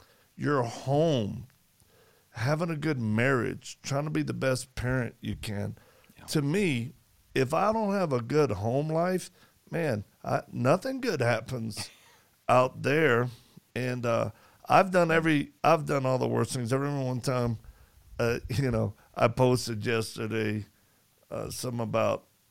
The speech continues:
Speaker 1: um, it was some friends of mine from twenty-four seven Marriage. It's actually pretty funny.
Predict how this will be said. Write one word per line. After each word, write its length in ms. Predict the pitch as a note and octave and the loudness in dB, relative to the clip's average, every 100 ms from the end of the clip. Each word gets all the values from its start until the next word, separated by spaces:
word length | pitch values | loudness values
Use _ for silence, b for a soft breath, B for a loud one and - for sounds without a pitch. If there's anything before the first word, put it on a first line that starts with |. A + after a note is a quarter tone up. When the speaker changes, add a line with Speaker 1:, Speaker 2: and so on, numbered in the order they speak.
| _ A#2 | _ -6
Speaker 1:
um, 540 | A2+ G#2+ G#2 G#2+ G2+ b b b b _ | -4 -2 -4 -4 -8 b b b b _
it 60 | A#2+ | -2
was 140 | A#2 | -2
some 180 | - A2 | -2 -6
friends 320 | G2 B2 A2+ | -4 -4 -4
of 60 | G#2 | -4
mine 360 | G#2+ G#2+ G#2+ G#2 | -2 -2 -2 -4
from 240 | G#2+ G#2+ | -8 -10
twenty-four 560 | - A2+ A2+ G#2+ A2+ G#2+ | -6 -6 -4 -6 -6 -6
seven 400 | - A2+ G#2+ G#2 | -6 -6 -6 -4
Marriage. 380 | G#2+ G#2+ G#2 - | -4 -4 -6 -8
It's 160 | A#2+ | -8
actually 300 | - A#2 - | -8 -8 -10
pretty 240 | - G2 G2 | -12 -10 -10
funny. 340 | - A2 A2+ | -8 -8 -8